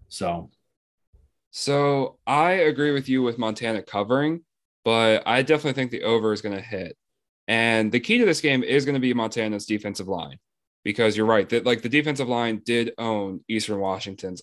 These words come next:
Speaker 2: offensive line. The strange thing is they very clearly were the dominant force in that matchup, and they did make life hell for E W's quarterback,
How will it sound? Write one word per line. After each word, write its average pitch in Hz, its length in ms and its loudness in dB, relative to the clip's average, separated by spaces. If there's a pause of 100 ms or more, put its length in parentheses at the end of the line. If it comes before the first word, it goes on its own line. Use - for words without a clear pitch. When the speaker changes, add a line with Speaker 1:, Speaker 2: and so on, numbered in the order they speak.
Speaker 2:
offensive 98 440 -6
line. 78 280 -12 (680)
The 147 100 6
strange 254 420 4
thing 170 200 4
is 120 420 2 (480)
they 170 180 4
very 247 360 6
clearly 202 440 4
were 147 200 4
the 123 100 -2
dominant 127 560 -4
force 131 460 0
in 170 140 -2
that 170 180 -2
matchup, 185 440 -2
and 131 140 -2
they 120 80 0
did 131 240 0
make 139 260 -2
life 117 220 0 (180)
hell 131 420 -2 (440)
for 127 320 0
E 131 160 0
W's 123 640 2
quarterback, 139 500 -2